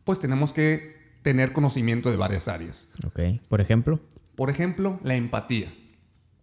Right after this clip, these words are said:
Speaker 1: Hay muchos vendedores que no me importa quién eres, no me importa qué necesitas, cuál es tu problema, yo vengo a decirte que esto es lo mejor, independientemente si tiene los medios o la problemática que
Speaker 2: Y no me
Speaker 1: supuestamente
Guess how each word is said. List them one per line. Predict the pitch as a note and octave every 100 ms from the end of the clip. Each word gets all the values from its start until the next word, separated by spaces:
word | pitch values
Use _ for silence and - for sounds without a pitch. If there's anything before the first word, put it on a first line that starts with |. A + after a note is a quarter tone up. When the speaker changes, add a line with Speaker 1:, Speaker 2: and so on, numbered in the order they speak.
| _ _ _ _
Speaker 1:
Hay | - C3+
muchos | E3 E3+ D#3+
vendedores | D3 B2 C3 D#3 D3 - - -
que | D3
no | F#3
me | A#3
importa | G3 D#3+ D3+ C#3 A#2
quién | G2 F#2+
eres, | F2+ F#2+ - - - _ -
no | C3+
me | F3+
importa | E3+ D#3 D3+ D3 C#3+
qué | C3
necesitas, | B2+ A2+ G2 G2+ A2+ -
cuál | D3 D3+
es | C#3
tu | B2+
problema, | A#2 C3+ E3 E3+
yo | D3 F3
vengo | F3 E3+
a |
decirte | C#3+ - C#3+ C#3 B2+
que |
esto | C#3 D#3
es | C3+
lo |
mejor, | A2+ G#2 E3+ G#3 - - - -
independientemente | C#3+ C#3+ C#3+ C#3+ D#3+ E3+ E3 D#3+ D#3+
si | D3+
tiene | B2 C3+ C#3+
los | A#2+
medios | A2+ D#3+ F3+ F3 E3+ E3 - - -
o | - G#2+ G#2
la | G#2 G2
problemática | G#2+ G#2+ B2 C#3+ C#3 C3+ -
que | F2 - _ _ -
Speaker 2:
Y | B2+
no | B2
me | C3
Speaker 1:
supuestamente | C#3+